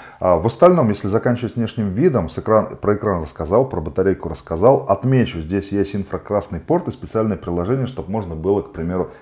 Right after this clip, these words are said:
кондиционером управлять. А, немножко скользковатый, но в комплекте есть бампер, но можно носить и без него. Рама пластиковая, а здесь защитное стекло Gorilla Glass пятого поколения. Они очень консервативны, эта компания OnePlus,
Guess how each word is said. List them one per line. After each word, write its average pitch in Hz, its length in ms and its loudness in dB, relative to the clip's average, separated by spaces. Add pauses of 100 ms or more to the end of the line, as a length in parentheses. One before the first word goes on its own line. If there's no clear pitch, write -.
(120)
кондиционером 101 720 0
управлять. 71 520 -10 (720)
А, 78 460 4
немножко 127 640 0
скользковатый, 110 760 4
но 98 140 0
в - 60 -18
комплекте 98 540 -2
есть 82 200 -2
бампер, 113 480 0
но 87 100 -2
можно 131 460 0
носить 107 420 -4
и - 20 -6
без 85 240 -6
него. 87 240 -2
Рама 92 280 2
пластиковая, 147 920 -2 (180)
а 87 120 0
здесь 135 260 4
защитное 87 500 -4
стекло 127 360 -2
Gorilla 85 360 0
Glass 92 220 2 (140)
пятого 85 260 0
поколения. 73 680 -6 (540)
Они 127 400 2
очень 127 360 4
консервативны, 95 800 0
эта 82 160 -4
компания 85 560 -4
OnePlus, 85 460 -2